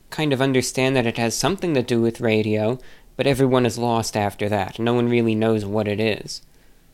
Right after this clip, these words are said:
So I thought, well, I guess it's an excuse. I could give another <laughs> lecture about it, and, um, hopefully no one will want to blow their brains out after this, but, you know, who knows? Now, knowing what the medium is,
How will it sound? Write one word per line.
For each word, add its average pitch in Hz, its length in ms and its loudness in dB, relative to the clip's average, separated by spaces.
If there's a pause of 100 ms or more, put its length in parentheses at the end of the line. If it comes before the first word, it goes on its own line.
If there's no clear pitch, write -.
(100)
So 110 300 0
I 107 60 0
thought, 110 180 -2
well, 120 160 2
I 117 80 2
guess 107 200 -2
it's - 180 -8
an 104 100 -4
excuse. 107 420 -4
I 104 60 -4
could - 100 -14
give 104 160 -4
another 101 300 -2
<laughs> - 0 -
lecture 110 440 -2
about 110 360 0
it, 107 220 -2 (600)
and, 107 340 0
um, 104 360 0 (200)
hopefully 110 360 -2
no 104 140 0
one 104 120 0
will 104 80 0
want 104 140 0
to 104 60 -2
blow 107 240 0
their 104 140 0
brains 107 460 0
out 98 220 -2
after 101 340 -4
this, 107 380 -2
but, 98 320 -6 (220)
you 110 120 -2
know, 101 200 -4
who 107 160 0
knows? 101 460 -4 (1040)
Now, 139 240 2
knowing 185 280 4
what 170 160 0
the 147 60 -2
medium 123 460 4
is, 147 520 0